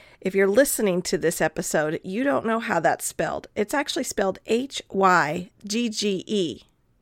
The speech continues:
It doesn't look at all like hygge. However, that is the word, and that's what we're gonna call it. I love this concept.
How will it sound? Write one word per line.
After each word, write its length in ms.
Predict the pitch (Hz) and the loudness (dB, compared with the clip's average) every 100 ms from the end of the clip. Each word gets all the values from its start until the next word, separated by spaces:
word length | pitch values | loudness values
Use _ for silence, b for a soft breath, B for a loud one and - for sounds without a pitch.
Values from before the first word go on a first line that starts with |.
| _ _ | _ _
It 60 | 220 | 2
doesn't 240 | 240 240 | 4 4
look 120 | 226 | 2
at 160 | 226 196 202 | 0 0 2
all 640 | 208 208 190 147 - - _ - | 4 4 4 2 -4 -12 _ 0
like 440 | 185 160 - - - - | 4 4 2 -10 -20 0
hygge. 420 | 208 180 113 - - _ | 0 2 -2 -4 -12 _
However, 580 | - - 175 170 127 - - _ _ | -10 2 4 4 2 -8 -12 _ _
that 180 | 151 160 | -6 -4
is 140 | 175 | -4
the 100 | 214 | -2
word, 400 | 262 220 233 285 - | 0 2 2 0 -4
and 180 | 180 170 | -2 0
that's 220 | 175 - | 0 -2
what 100 | - | -2
we're 140 | 226 | -2
gonna 180 | 240 277 | -2 -4
call 280 | - 349 320 | -4 -4 -4
it. 180 | - - _ _ _ | -8 -18 _ _ _
I 120 | 277 | 4
love 400 | 277 202 185 180 | 6 6 4 4
this 180 | 165 160 | 0 -6
concept. 720 | - 147 120 - - - - | -6 -6 -6 -6 -8 -10 -18